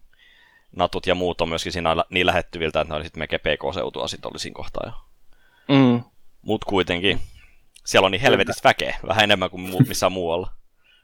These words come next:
Speaker 2: Mut hei, pääsiäinen on tulossa ihan parin viikon päästä. Uskokaa tai älkää, mutta tota, tiedätte, että on suomalainen pääsiäisherkku. Se on mämmi.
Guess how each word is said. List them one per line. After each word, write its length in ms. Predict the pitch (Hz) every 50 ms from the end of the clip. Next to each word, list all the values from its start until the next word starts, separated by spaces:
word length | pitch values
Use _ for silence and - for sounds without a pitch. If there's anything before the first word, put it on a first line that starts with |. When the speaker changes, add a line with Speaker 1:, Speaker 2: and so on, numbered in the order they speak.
| _ _ _ _ _ _ _ _ _ - - _ _ _ _ _ _ _ _ _ _ _ _ _ _ _ _ _ _ _
Speaker 2:
Mut 180 | - 156 - -
hei, 340 | 202 170 110 98 - - _ _ _ _
pääsiäinen 640 | 156 170 190 202 190 - - 180 151 135 123 -
on 120 | - 110 110
tulossa 560 | - 143 151 156 165 165 156 - - - 180 - - - -
ihan 280 | 139 139 143 143 131
parin 300 | - 135 131 139 131 123
viikon 260 | 113 107 104 - 110 -
päästä. 460 | - 127 135 147 160 - - - 165 - - - - - _ _ _ _ _ _ _ _ _ _ _ _ _ _ _ _ _ _ _ _ -
Uskokaa 400 | 135 131 - - 120 110 110 104
tai 180 | 101 101 101 107
älkää, 340 | 117 127 135 - - 151 - - -
mutta 260 | - 123 117 - - 117
tota, 360 | - 123 117 - - 131 -
tiedätte, 380 | - - 151 147 143 - -
että 140 | 139 - -
on 60 | 135
suomalainen 520 | 127 - 170 160 151 139 123 117 120 117 113
pääsiäisherkku. 920 | - 135 135 123 - 117 104 - - 127 131 139 - _ - - - - _ _ - - - - - -
Se 140 | - - 139
on 80 | 113 98
mämmi. 540 | 98 104 107 113 120 127 139 170 135 -